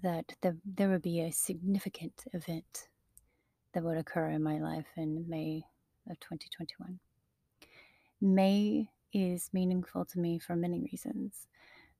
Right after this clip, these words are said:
but this was beyond all of that, all of my experience. I didn't know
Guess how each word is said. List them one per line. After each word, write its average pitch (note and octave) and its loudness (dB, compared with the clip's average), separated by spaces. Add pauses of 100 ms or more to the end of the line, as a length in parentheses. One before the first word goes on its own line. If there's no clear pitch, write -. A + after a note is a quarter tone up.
but F3 0
this - -4
was F#3 -4
beyond E3 0 (960)
all F3 2
of D#3+ -6
that, - -12 (200)
all F3+ 2
of E3+ -2
my E3 -2
experience. - -6 (2750)
I G3 4
didn't G3+ 6
know F3 2